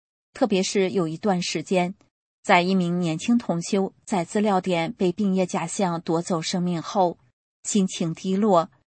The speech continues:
怕心被邪恶放大，就和异性同修合住，也因此被邪恶钻了空子，在资料店被绑架。经过几十天的绝食反迫害，放下生死之后，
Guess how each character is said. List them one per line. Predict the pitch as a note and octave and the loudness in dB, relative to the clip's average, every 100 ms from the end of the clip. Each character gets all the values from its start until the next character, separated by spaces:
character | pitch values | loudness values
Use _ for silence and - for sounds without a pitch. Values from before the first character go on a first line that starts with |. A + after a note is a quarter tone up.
| _ _ - | _ _ -6
怕 | - F3+ | -2 0
心 | - F#3 F3 | 0 -4 -4
被 | - F3+ | 0 -2
邪 | - E3 | 0 -2
恶 | F3 | 0
放 | F3+ A3 F#3 | -2 -2 -2
大， | F#3+ F3+ D#3 _ _ _ - | 0 0 0 _ _ _ 0
就 | - | 0
和 | - E3+ | 2 0
异 | F#3+ G3+ | 0 -2
性 | - E3+ | -2 -4
同 | - D3+ | -2 -4
修 | - G3 G3+ | 0 0 0
合 | - D3+ | -2 -4
住， | D3+ G3+ F3 - _ _ _ _ _ | -2 -2 -2 -4 _ _ _ _ _
也 | - F#3+ | 4 4
因 | F#3 A3 | 4 2
此 | A#3 - E3+ - | 0 0 -2 0
被 | F#3 D#3+ | 0 0
邪 | - E3+ | 0 0
恶 | D#3 F3+ | 2 2
钻 | E3+ G3+ | 2 0
了 | G3 | 0
空 | G3 - A3 E3+ | -2 -2 -2 -2
子， | - E3+ - _ _ _ _ _ _ | 0 0 -2 _ _ _ _ _ _
在 | - A#3 G#3 | 0 2 2
资 | - B3 | 2 2
料 | A#3 | 2
店 | F3+ F#3 E3+ | 2 0 0
被 | F#3 F#3+ | 0 -2
绑 | F#3+ E3 | -2 -6
架。 | D#3+ G#3 E3+ - _ _ _ _ _ _ _ _ _ | -2 0 0 -4 _ _ _ _ _ _ _ _ _
经 | - G#3 | 2 4
过 | G#3 F#3 | 6 6
几 | F#3 F3+ | 6 2
十 | - | -2
天 | F#3 G#3+ G3+ | -4 0 2
的 | G3+ E3+ | 4 2
绝 | - E3+ F#3+ | 2 0 0
食 | - E3 | 0 -2
反 | F3 F#3+ | -2 -6
迫 | - F3+ | -4 -2
害， | E3 G3 F3 - _ _ _ - | 0 0 -2 -4 _ _ _ 0
放 | G#3+ F#3+ | 0 2
下 | - E3+ E3+ | 0 -2 0
生 | G#3+ G3+ | 0 -2
死 | - | -2
之 | D3+ F3 | -2 -2
后， | - F#3+ - | 4 4 4